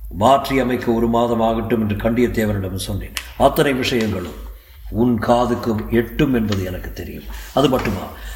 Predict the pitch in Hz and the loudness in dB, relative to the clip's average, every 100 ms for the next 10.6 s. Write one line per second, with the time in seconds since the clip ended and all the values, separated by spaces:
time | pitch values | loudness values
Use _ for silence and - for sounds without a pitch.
0 | - 110 143 151 139 - 131 117 113 107 | 0 4 4 4 0 0 2 2 2 2
1 | 101 95 98 90 - - - - - - | 2 -2 -4 -6 -8 -12 -14 -14 -14 -14
2 | - 107 127 113 117 113 110 104 101 127 | -4 4 4 4 0 0 2 2 2 2
3 | 135 117 104 110 104 104 98 95 - - | 0 -2 0 0 2 0 0 -2 -6 -12
4 | - - 110 147 127 110 101 98 101 92 | -20 -4 2 4 2 0 -2 -2 -2 -6
5 | 85 - - - - - 120 123 117 110 | -8 -12 -12 -14 -12 0 2 2 0 0
6 | 135 127 120 104 147 156 147 117 120 107 | -2 0 0 0 0 2 0 0 0 0
7 | 98 98 98 95 92 - 90 87 - - | 0 0 0 -2 -4 -8 -8 -10 -14 -20
8 | - 98 113 110 117 110 104 101 95 98 | -10 0 0 2 2 2 0 0 -2 -2
9 | 147 151 - 127 113 113 107 104 101 95 | 0 2 2 0 0 -2 -2 0 0 -2
10 | 92 92 92 95 92 87 | -2 -2 -4 -4 -4 -6